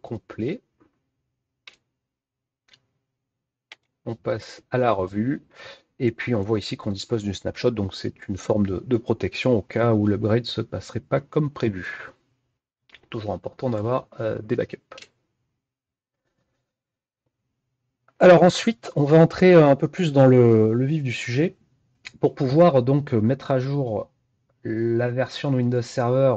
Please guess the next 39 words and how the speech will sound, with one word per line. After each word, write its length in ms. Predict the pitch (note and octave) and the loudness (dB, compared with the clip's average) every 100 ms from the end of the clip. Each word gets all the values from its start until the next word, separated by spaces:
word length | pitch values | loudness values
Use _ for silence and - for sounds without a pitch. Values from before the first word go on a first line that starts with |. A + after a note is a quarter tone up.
| G#2 | 0
deux 100 | A#2 | -2
mille 160 | B2 | -4
seize 320 | A#2 C#3 C3 A2 | -6 -6 -4 -4
vers 120 | G#2+ | -4
une 80 | G#2+ | -4
version 400 | A#2 - C#3+ C3 | -8 -10 -10 -10
plus 180 | - | -8
récente. 400 | A#2+ G#2+ - F3 | -8 -6 -4 -4
On 80 | C3 | -2
va 80 | A#2+ | -2
devoir 260 | A#2+ C3+ - | -2 -6 -8
créer 460 | - C3 C#3+ E3+ - | -10 -6 -4 -4 -8
un 260 | C3+ D3+ D3 | -8 -8 -8
média 540 | A#2 B2+ C#3+ A#2 D3 | -6 -4 -6 -4 -6
de 80 | D#3 | -4
mise 200 | B2 C3+ | -6 -4
à 80 | A#2 | -6
jour. 120 | F#2+ - _ _ _ _ _ _ _ - | -8 -16 _ _ _ _ _ _ _ -14
Alors 180 | G2 | -12
pour 160 | - F3 | -10 -12
ce 140 | - | -10
faire, 340 | A#2 D3+ F3 - _ _ _ _ _ - | -8 -4 -6 -6 _ _ _ _ _ -10
on 80 | B2 | -4
va 160 | C3+ | 0
ouvrir 560 | D3+ C#3 C3+ C#3+ D3 - _ | 0 -2 -2 -2 -4 -6 _
le 340 | A#2+ A2+ A#2 B2 | -10 -6 -4 -6
Cloud 360 | B2 C3+ B2+ | -6 -6 -6
Shell 560 | B2 - C3 B2+ A#2 - - | -8 -10 -6 -6 -6 -10 -18
disponible 540 | A2 A2 - A#2 A#2 | -18 -18 -16 -12 -10
dans 100 | A#2 | -8
le 100 | G#2 | -10
portail 420 | F#2+ A2 - G#2 - | -12 -16 -14 -16 -16
Azure. 480 | G2 G#2+ D3 E3+ | -14 -12 -8 -8
On 140 | A#2+ A2 | -6 -6
va 180 | A2+ A2+ | -6 -6
ouvrir, 520 | A2+ A2+ A#2+ A#2+ G#2+ | -8 -10 -10 -10 -10
euh, 380 | G2 - G#2+ G#2 | -10 -10 -10 -10
l'éditeur, 760 | G#2+ A2 A2+ - B2 A#2 G2+ | -8 -10 -14 -12 -8 -8 -8
euh, 380 | G2 F#2+ F#2 | -12 -12 -14